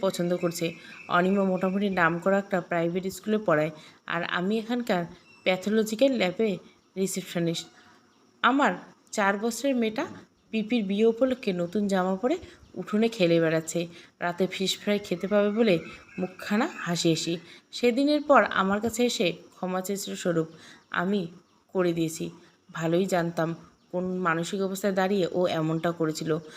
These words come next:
রুমে গিফটগুলো রাখতে এসেছিলাম, এমন সময় ধুতি পাঞ্জাবি পরা দায়িত্ববান স্বরূপকে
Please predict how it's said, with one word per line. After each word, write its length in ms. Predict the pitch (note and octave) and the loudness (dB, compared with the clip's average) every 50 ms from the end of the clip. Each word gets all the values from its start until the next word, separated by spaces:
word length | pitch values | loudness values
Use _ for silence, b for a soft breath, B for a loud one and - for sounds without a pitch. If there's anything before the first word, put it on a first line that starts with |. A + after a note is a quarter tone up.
| B B B B | B B B B
রুমে 280 | - G3+ A3+ A#3+ C#4 C#4 | -2 0 2 4 4 2
গিফটগুলো 480 | A#3 C4 C4 A3 - - C4 C4+ B3+ G#3+ | 2 2 0 -2 -2 0 4 4 4 6
রাখতে 360 | G3+ F#3+ F#3 - - A#3+ A#3 | 4 2 0 0 2 2 4
এসেছিলাম, 480 | A3+ - A#3 A3+ - B3+ A3 F#3 E3+ - B B B B B | 4 2 0 -2 0 0 0 0 0 -4 B B B B B
এমন 280 | - - F3 F3+ F#3+ F#3+ | -6 -4 -2 -2 -2 -2
সময় 240 | F#3+ G#3 A3 A3+ A3+ | -2 -2 -2 -2 -2
ধুতি 300 | G#3+ F3 E3+ E3+ - G3+ | -2 -2 -4 -4 -4 -2
পাঞ্জাবি 420 | - G#3+ G#3+ G#3+ A3+ G#3+ A#3 A#3+ | 0 0 0 2 2 2 0 0
পরা 240 | A#3 A#3+ A#3+ A3+ - | 2 2 0 0 2
দায়িত্ববান 600 | - E3 D#3+ E3 E3 - - G3 G3 G#3 A#3+ D4 - B B B B B B B | 2 0 0 0 0 -2 -2 -2 -2 0 -2 -2 -4 B B B B B B B
স্বরূপকে 600 | - - - E3+ E3+ F3 E3+ - - A3+ G3 F3 | -6 0 4 4 4 4 4 2 2 2 2 2